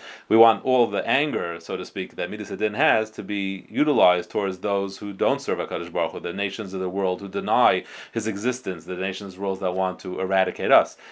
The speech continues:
So we're doing that, we're doing that shvach right here. We're pouring off some of that Midas Hadin so that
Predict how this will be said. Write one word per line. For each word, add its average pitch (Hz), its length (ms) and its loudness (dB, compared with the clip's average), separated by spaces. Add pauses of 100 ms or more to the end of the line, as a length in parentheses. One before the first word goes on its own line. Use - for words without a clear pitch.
So 110 100 4
we're 113 80 10
doing 131 200 6
that, 117 140 2
we're 123 120 4
doing 139 180 4
that 117 140 6
shvach - 420 4
right 95 180 4
here. 87 200 -2
We're 87 120 -4
pouring 127 380 2
off 120 300 6 (220)
some 127 220 4
of 117 100 0
that 110 180 4
Midas 120 220 -2
Hadin 123 340 0
so 110 160 -2
that 98 240 4